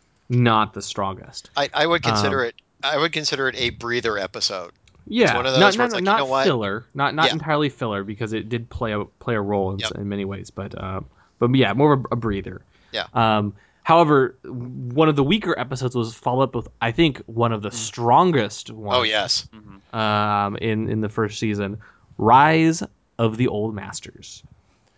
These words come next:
Speaker 1: and i-, this one, um, is, is, you know, Senator Gall Travis, uh,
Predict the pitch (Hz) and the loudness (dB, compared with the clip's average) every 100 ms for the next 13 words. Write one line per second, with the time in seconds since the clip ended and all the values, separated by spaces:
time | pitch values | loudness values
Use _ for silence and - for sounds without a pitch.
0 | - 104 101 98 101 98 _ _ _ - | -14 -10 -8 -8 -10 -14 _ _ _ -14
1 | - 127 165 190 - 160 151 143 139 147 | -4 2 4 4 2 4 4 4 2 0
2 | 123 120 113 110 110 117 113 - 113 - | 0 0 0 -2 -2 -2 -2 -6 -10 -12
3 | - 123 104 98 - 135 131 123 110 113 | -10 -6 -4 -4 -2 0 4 4 4 4
4 | 117 - 110 107 104 - - - 101 95 | 2 0 -4 -2 -6 -8 -10 -10 -8 -8
5 | 95 107 | -8 -10